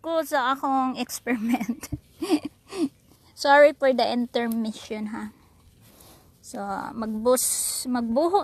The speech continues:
na lang ko din, ha. Magbuho na akong ika-upat. So, ang ika-upat na ako is kanina po. Mm, medyo gamay pa na siya.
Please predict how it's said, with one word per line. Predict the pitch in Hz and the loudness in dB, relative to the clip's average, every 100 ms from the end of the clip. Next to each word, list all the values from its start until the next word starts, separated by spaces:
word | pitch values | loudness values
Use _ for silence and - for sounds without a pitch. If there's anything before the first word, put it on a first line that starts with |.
| 285 | 2
na | |
lang | 285 254 247 | -2 -2 -4
ko | 220 | -8
din, | 214 202 208 233 | -10 -8 -6 -4
ha. | 247 - - 247 220 - - _ - - - - - | -4 -6 -8 -8 -8 -16 -20 _ -20 -20 -20 -20 -16
Magbuho | 247 233 254 269 | -12 -4 -2 -2
na | 233 247 | -4 -10
akong | 262 | -12
ika-upat. | 220 233 - - - - - - - - 311 226 - - 208 - _ _ _ - | -12 -16 -14 -14 -16 -20 -20 -20 -16 0 4 4 0 -18 -20 -20 _ _ _ -20
So, | - 302 | -10 -2
ang | 302 294 | 0 0
ika-upat | 277 330 294 311 320 | -2 2 2 2 -2
na | 339 320 320 | 0 0 2
ako | 302 262 | 2 0
is | - 247 240 254 - - - - _ _ _ _ _ - - _ _ _ _ _ _ - | 0 -2 0 -2 -4 -10 -12 -18 _ _ _ _ _ -20 -20 _ _ _ _ _ _ -6
kanina | 262 262 269 269 | -2 0 0 -2
po. | 262 294 240 - - _ - | -2 -4 -4 -10 -20 _ -6
Mm, | 277 262 254 | -2 -2 -2
medyo | 247 247 277 | -4 -6 -6
gamay | 240 302 349 | -4 -4 -2
pa | 339 294 | -4 -4
na | 277 240 | -4 -6
siya. | - 226 202 208 226 247 | -6 -8 -6 -6 -6 -6